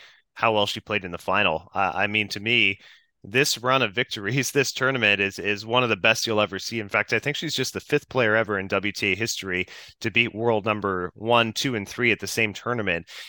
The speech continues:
And, uh, despite maybe a routine win over Begu in the first round, everything was tough in terms of opponent after this. She beat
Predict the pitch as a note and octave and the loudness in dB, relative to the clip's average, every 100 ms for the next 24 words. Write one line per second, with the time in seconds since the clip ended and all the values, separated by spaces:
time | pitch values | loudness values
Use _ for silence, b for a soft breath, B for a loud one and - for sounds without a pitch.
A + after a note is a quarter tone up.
0 | B - G#2 G2 F#2+ F3+ - - F#2+ F#2 | B 2 4 4 2 -6 -12 0 2 2
1 | F2 F#2+ A#2+ - C#3+ C#3+ C3 B2 A#2 G#2+ | 0 -2 -6 2 2 4 2 4 4 4
2 | A#2 C3 - B2 A#2 A#2 G#2 G#2 E2+ G#2+ | 0 -2 -2 0 0 0 -2 -4 2 2
3 | A#2 A#2 G#2 F#2+ B2+ C3+ - G2 F2 - | 2 0 -2 -4 -6 -6 0 0 0 2
4 | B2+ C#3+ B2+ A#2 A2 G2+ G2 F#2+ - B | 4 4 2 0 0 2 2 0 -4 B
5 | B _ - C3+ - G2+ - A2 A2 G2 | B _ 2 2 4 -4 -4 -4 -4 -4
6 | - A2 G#2 F#2+ F#2+ F#2+ F2+ - G#2 F2 | -2 -2 0 0 0 -2 -2 -2 -2 2
7 | G#2 | 2